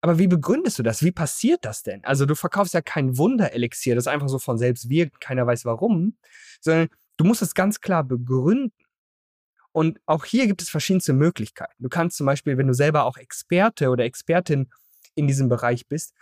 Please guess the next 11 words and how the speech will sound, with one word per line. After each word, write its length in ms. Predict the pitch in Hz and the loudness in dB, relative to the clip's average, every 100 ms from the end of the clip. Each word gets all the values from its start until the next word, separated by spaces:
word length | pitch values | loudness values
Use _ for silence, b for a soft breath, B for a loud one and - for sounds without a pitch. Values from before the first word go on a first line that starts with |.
| b - | b -4
du 80 | |
könntest 240 | 160 147 - | -2 -2 -2
zum 80 | 147 | -4
Beispiel 180 | - | -2
deine 240 | 143 147 - | -2 -2 -2
Autorität 800 | 143 156 151 - - 226 - - | -2 -2 -4 -4 -2 0 -2 -6
darstellen. 500 | 110 104 - - - 120 | -6 -4 -6 -10 -8 -2
Wir 100 | 139 | 0
haben 100 | 143 | 0
eine 160 | 143 | 0
Kundin, 380 | 165 185 175 | 2 4 4